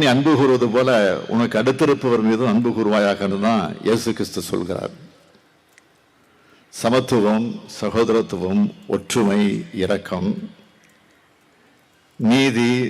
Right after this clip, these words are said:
தியாகம், பகிர்தல்னு இயேசு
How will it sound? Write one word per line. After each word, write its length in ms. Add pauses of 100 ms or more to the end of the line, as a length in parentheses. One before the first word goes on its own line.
(180)
தியாகம், 500 (240)
பகிர்தல்னு 600 (2500)
இயேசு 260